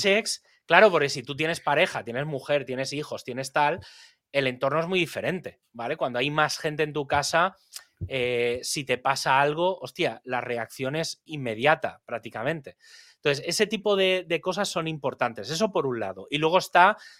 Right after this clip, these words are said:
claro, yo en, en mi caso, eh, mi entorno familiar, quizá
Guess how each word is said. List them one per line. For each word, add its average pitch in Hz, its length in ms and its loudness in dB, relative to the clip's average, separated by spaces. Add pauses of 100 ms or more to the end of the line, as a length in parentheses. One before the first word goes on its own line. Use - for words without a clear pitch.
(100)
claro, 160 180 8
yo 147 160 2
en, 160 140 -4
en 135 200 -6
mi 175 200 -6
caso, 190 540 0 (420)
eh, 135 340 -2
mi 139 220 -2
entorno 147 360 0
familiar, 160 800 2
quizá 151 600 2